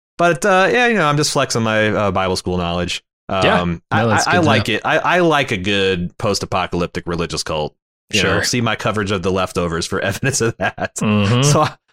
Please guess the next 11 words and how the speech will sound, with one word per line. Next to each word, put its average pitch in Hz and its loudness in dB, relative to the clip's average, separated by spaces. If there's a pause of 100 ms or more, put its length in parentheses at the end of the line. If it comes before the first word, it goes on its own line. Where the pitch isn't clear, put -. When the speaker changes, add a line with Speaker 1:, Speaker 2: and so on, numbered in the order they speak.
Speaker 1:
I'm 156 2
liking 127 0
it. 78 -2
I'm 107 0
liking 95 -2
it. 76 -4 (920)
Speaker 2:
Yeah. 98 -2 (500)
Um, 117 2 (1500)
so 160 2
Daryl's 175 4
taken 147 2